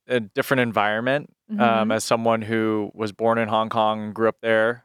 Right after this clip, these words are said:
Speaker 1: but
Speaker 2: Mm-hmm.
Speaker 1: also lived in San Francisco and was an expat, uh, American expat in Hong Kong.
Speaker 2: Yeah.
Speaker 1: Also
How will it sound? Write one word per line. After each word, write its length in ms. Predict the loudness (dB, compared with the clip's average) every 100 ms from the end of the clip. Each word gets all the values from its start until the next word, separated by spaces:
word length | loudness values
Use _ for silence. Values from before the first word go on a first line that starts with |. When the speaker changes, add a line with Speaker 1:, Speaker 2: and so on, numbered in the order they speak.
| -16
Speaker 1:
but 60 | -2
Speaker 2:
Mm-hmm. 40 | 2
Speaker 1:
also 560 | 2 2 0 2 0 -4
lived 320 | 0 0 0
in 140 | -6 -4
San 160 | -6
Francisco 640 | -6 -6 -4 0 2 4
and 280 | 0 -2 -10 -16 _ _ -14
was 100 | -6
an 60 | -2
expat, 560 | -2 -2 0 0 0 -4 _ _ -2
uh, 40 |
American 440 | 0 0 0 0
expat 420 | -2 -2 0 0 -2
in 140 | -4
Hong 220 | 0 0
Kong. 520 | 0 0 2 2 -2 -6 -4
Speaker 2:
Yeah. 120 | -2
Speaker 1:
Also 400 | 0 2 0 -4